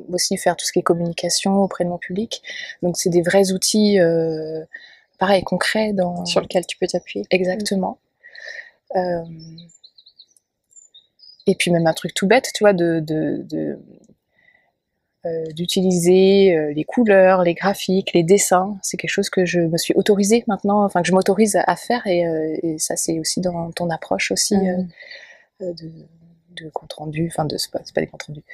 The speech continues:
Speaker 1: de <laughs> comment t'appelles
Speaker 2: D'empreinte,
Speaker 1: ça ?
Speaker 2: euh,
Speaker 1: D'empreinte de
Speaker 2: d'empreinte
Speaker 1: séance.
Speaker 2: de séance.
Speaker 1: Ouais.
Speaker 2: Mhm.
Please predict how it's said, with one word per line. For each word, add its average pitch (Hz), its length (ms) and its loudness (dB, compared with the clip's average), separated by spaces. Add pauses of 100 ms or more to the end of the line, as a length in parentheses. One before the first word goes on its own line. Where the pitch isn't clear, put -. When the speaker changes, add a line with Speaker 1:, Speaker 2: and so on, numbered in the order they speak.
(180)
Speaker 1:
de 156 320 6
<laughs> - 1400 0
comment 190 180 6
t'appelles 170 200 2
Speaker 2:
D'empreinte, 196 140 4
Speaker 1:
ça ? 170 400 6
Speaker 2:
euh, 165 40 2
Speaker 1:
D'empreinte 180 600 0
de 190 40 -2
Speaker 2:
d'empreinte 180 220 2
Speaker 1:
séance. 185 420 2
Speaker 2:
de 175 120 4
séance. 196 540 0
Speaker 1:
Ouais. 202 240 2 (120)
Speaker 2:
Mhm. 226 120 -8